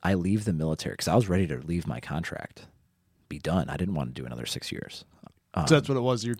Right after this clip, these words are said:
Speaker 2: your
Speaker 1: contract was coming up. I extended for a month. They let me extend for one month, which is very
Speaker 2: Oh, so
Speaker 1: rare.
Speaker 2: that sounds super
Speaker 1: Very
Speaker 2: rare.
Speaker 1: rare. Yeah, very rare. Well, technically it's a year, but you can leave at any time because your initial obligation is already fulfilled.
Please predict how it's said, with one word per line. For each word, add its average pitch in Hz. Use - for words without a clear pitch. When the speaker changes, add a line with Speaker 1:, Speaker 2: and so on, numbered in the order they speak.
Speaker 2:
your 117
Speaker 1:
contract 127
was 156
coming 127
up. 117
I 98
extended 101
for 104
a 90
month. 87
They 101
let 98
me 127
extend 95
for 80
one 73
month, 80
which 73
is 71
very 87
Speaker 2:
Oh, 139
so -
Speaker 1:
rare. 85
Speaker 2:
that -
sounds 120
super -
Speaker 1:
Very 101
Speaker 2:
rare. 87
Speaker 1:
rare. 82
Yeah, 82
very 82
rare. 76
Well, 101
technically 147
it's 101
a 87
year, 90
but 104
you 80
can 85
leave 85
at 92
any 85
time 82
because 85
your 76
initial 78
obligation 69
is 69
already 62
fulfilled. -